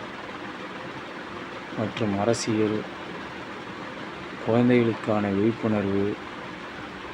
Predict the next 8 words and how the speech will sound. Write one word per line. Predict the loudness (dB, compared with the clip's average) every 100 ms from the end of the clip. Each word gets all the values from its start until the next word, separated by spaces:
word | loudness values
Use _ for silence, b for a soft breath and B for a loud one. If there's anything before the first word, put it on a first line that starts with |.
| -10 -10 -10 -10 -10 -6 -2
மற்றும் | -2 0 2 4 2 -2 -8 -8 -8 -8 -10 -10 -10 -10 -10 -10 -10 -10 -10 -10 -10 -10 -10 -10 -10 -10 -10 -10 -10 -10 0
நம் | 2 4 6
மூதாதையர்கள் | 8 10 10 10 8 6 2
நமக்கு | 2 0 -4 0
கொடுத்துவிட்டு | 0 0 4 2 4 -4 -2
சென்ற | -2 -2 -4 -4 -10 -10 -10 -10 -10 -10 -10 -10 -10 -10 -8 -8 -8 -8 -10 -10 -10 -8 -8 -10 -8 -10 -10 -8 -2
அனைத்து | 4 4 6 8 10
வகை | 8